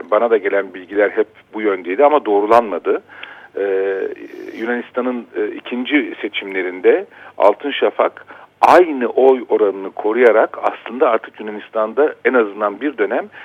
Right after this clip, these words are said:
kalıcı bir siyasal varlığı olduğunu söyledi. Halbuki, e, kamuoyu yoklamalarında bunun bir, bir tür tepki oyu olduğu ve, e, e, bu seçimlerde, e, Altın Şafak'ın oylarının yüzde dörde,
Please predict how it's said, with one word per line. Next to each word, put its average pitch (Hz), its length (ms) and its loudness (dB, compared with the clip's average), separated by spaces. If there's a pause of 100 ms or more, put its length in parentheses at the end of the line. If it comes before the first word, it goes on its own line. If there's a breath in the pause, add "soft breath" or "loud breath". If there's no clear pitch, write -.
(180 loud breath)
kalıcı 120 560 -2 (140)
bir 123 160 -8 (140)
siyasal 123 520 0
varlığı 107 320 2
olduğunu 98 520 -2
söyledi. 80 400 -12 (280 loud breath)
Halbuki, 131 680 0
e, 101 160 2
kamuoyu 120 420 -2
yoklamalarında 101 840 -2 (320 loud breath)
bunun 131 300 -4
bir, 113 200 -2 (500)
bir 127 100 -2
tür - 220 -6
tepki - 460 -2
oyu 117 240 2
olduğu 98 520 -2
ve, 147 160 6 (1000 loud breath)
e, 113 60 0
e, 95 400 0 (920 loud breath)
bu - 140 -8
seçimlerde, 107 840 0 (140)
e, 107 360 4 (720)
Altın 117 300 4
Şafak'ın 110 420 0
oylarının 107 460 -2
yüzde 120 360 -4
dörde, 113 480 4